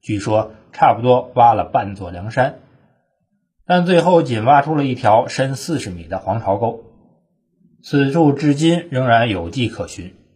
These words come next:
由于农民军中文化人少，加上乾陵的结构实在太坚固，兵士弄不清乾陵的内部结构，结果挖错了方向。乾陵躲过了劫难，否则保存不到今天。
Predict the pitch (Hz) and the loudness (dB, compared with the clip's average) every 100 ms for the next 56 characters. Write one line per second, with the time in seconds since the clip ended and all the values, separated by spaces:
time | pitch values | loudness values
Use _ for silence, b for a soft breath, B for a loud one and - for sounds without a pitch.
0 | _ _ _ 151 202 240 196 202 196 185 | _ _ _ -2 0 0 0 2 2 2
1 | 196 185 185 160 101 131 147 98 90 - | 0 0 0 0 -2 0 0 -2 -6 -10
2 | - _ _ 110 107 98 - 101 110 107 | -12 _ _ -2 0 -4 -4 -4 -4 -4
3 | 98 95 95 123 107 - - 98 92 101 | -6 -6 -2 0 0 -2 -4 -2 -2 -2
4 | 82 113 120 123 - - - _ _ _ | -2 -2 0 -2 -4 -12 -20 _ _ _
5 | _ 226 254 - 185 220 160 123 - 233 | _ -2 -2 0 0 0 0 0 0 -2
6 | 226 - 107 127 113 113 135 110 - 123 | -2 -2 0 0 -2 -2 2 2 2 -4
7 | 110 - - 101 101 131 - _ _ _ | -6 -8 -8 -6 -2 -4 -6 _ _ _
8 | 104 101 95 85 101 104 - 90 - 98 | -6 -4 -4 0 4 4 2 -4 0 -2
9 | 104 104 - - _ _ _ _ _ _ | 0 -2 -2 -16 _ _ _ _ _ _
10 | _ - 139 131 127 131 110 104 127 113 | _ -2 0 2 0 0 2 2 4 2
11 | 101 95 104 95 - _ _ _ - 117 | 0 -4 -4 -6 -10 _ _ _ -2 0
12 | 117 123 131 - - 98 92 92 131 143 | 4 4 4 0 0 2 2 -2 -6 -4
13 | 101 90 - 87 - 85 | -4 -4 -8 -16 -16 -18